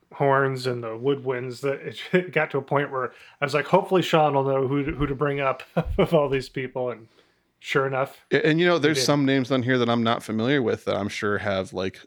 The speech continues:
Speaker 2: amazing legacies and association that I'm missing. So it's like, no matter how much research you do into record collecting and, and of all that, there's still so much more to be discovered. It's fun.
Speaker 1: Yeah. We encourage you listeners to do more, but we'll try, you know, we try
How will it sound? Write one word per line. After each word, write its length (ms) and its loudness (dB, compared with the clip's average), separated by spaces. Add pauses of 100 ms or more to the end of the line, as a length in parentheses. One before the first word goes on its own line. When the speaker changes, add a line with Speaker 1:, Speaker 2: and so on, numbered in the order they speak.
Speaker 2:
amazing 560 -2
legacies 540 -4
and 100 -2
association 720 -6
that 100 -6
I'm 160 -6
missing. 360 -8
So 240 0
it's 140 -6
like, 200 -4 (580)
no 60 -2
matter 180 2
how 100 0
much 220 0
research 460 -2
you 60 -6
do 220 -4
into 140 -4
record 360 -6
collecting 440 -4
and, 240 -4
and 160 -4
of 140 -4
all 220 0
that, 240 -6
there's 160 -10
still 180 -4
so 340 -6
much 260 -8
more 220 -6
to 80 -6
be 120 -8
discovered. 580 -12 (300)
It's 160 -4
fun. 440 -10 (220)
Speaker 1:
Yeah. 320 0 (960)
We 120 -4
encourage 400 0
you 80 0
listeners 500 -4
to 120 -6
do 240 2
more, 380 2 (220)
but 140 -4
we'll 100 2
try, 180 0
you 100 -2
know, 240 -2
we 120 0
try 380 4